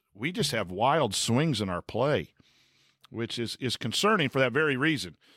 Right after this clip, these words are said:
Like, who's gonna play them? Like, do you wanna win in the Big Ten tournament? Like,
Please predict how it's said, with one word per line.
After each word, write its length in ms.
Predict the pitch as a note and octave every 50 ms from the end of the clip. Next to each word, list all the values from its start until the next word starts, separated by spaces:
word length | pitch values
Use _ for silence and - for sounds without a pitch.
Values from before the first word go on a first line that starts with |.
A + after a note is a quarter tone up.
| _ _ -
Like, 300 | G#2 A#2 A#2+ - - - _ _ _ _ _ _ _ _ _ _ _ _ _
who's 180 | - E3+ B3 G#3+
gonna 160 | - A3 F#3
play 180 | - - F3+ F#3
them? 160 | E3 D3+ D#3+ - -
Like, 240 | D3 D3+ - - - _ _ _ _ _ _ _ _ _ _ -
do 100 | G#2 D#3+
you 120 | F#3 A3
wanna 240 | D#3 D3 E3+ A3+ A#3
win 200 | E3+ C#3+ C#3 B2
in 100 | B2 A#2
the 60 | A2+
Big 200 | F#2 B2 A#2+ G#2+
Ten 220 | - - A2 G2+ F2+
tournament? 420 | - - F#2+ E2+ D#2+ C#2+ C2+ - _ _ _ _ _ _ _ _ _ _ _ _ _ _
Like, 160 | - A2+ B2+